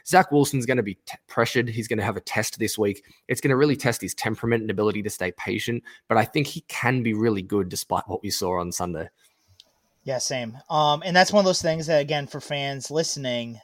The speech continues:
Speaker 2: uh, if you just look at the box score, it's easy to think, "Oh, yeah, like, Zach Wilson, like, he, you know, he had a terrible day." But, like, the Carolina game, again, the, the, there was a dropped bomb to
Speaker 1: Yeah.
Speaker 2: Ro-, I wanna,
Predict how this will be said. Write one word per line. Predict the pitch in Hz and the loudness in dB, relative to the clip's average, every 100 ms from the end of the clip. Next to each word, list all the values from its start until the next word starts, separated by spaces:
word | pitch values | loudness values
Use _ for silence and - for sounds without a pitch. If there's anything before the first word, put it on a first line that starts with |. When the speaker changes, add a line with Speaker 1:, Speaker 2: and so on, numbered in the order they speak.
| _ | _
Speaker 2:
uh, | 131 123 120 117 117 - - _ _ _ _ | -4 0 0 -2 -4 -10 -20 _ _ _ _
if | 151 | -4
you | 170 | -2
just | 190 240 | -2 0
look | 254 | 2
at | 226 | 2
the | |
box | 180 185 185 | 4 6 4
score, | - 156 | 2 -2
it's | 147 | -2
easy | 165 151 | -8 -8
to | |
think, | - 147 214 | -6 -4 0
"Oh, | 262 247 | 0 2
yeah, | 226 226 208 | 2 2 2
like, | 190 175 | 0 0
Zach | 196 | 0
Wilson, | 214 214 170 147 139 | 0 -2 -2 -6 -4
like, | 139 143 | -8 -8
he, | 175 156 | -12 -10
you | 180 | -6
know, | 147 | -2
he | |
had | 147 | -2
a | 139 | -4
terrible | - 165 139 | -6 -4 -2
day." | 151 147 - _ _ | 2 2 0 _ _
But, | 185 | 6
like, | 202 180 | 6 6
the | 185 | 0
Carolina | 196 220 180 185 | 2 4 4 2
game, | 160 151 | 0 -4
again, | 143 185 160 131 _ _ _ _ | -2 0 0 -4 _ _ _ _
the, | 180 170 151 _ 160 | 4 4 2 _ -12
the, | 160 151 _ _ _ | -10 -12 _ _ _
there | 151 | 2
was | 226 | 4
a | 220 | 4
dropped | 160 139 170 190 254 262 - - _ _ _ _ _ | 0 0 4 4 4 -2 -16 -20 _ _ _ _ _
bomb | 135 127 160 180 156 127 113 107 _ _ _ _ - | -12 -2 2 4 4 0 -6 -14 _ _ _ _ -8
to | 143 | -4
Speaker 1:
Yeah. | |
Speaker 2:
Ro-, | 156 165 | -2 4
I | |
wanna, | 190 202 | 6 6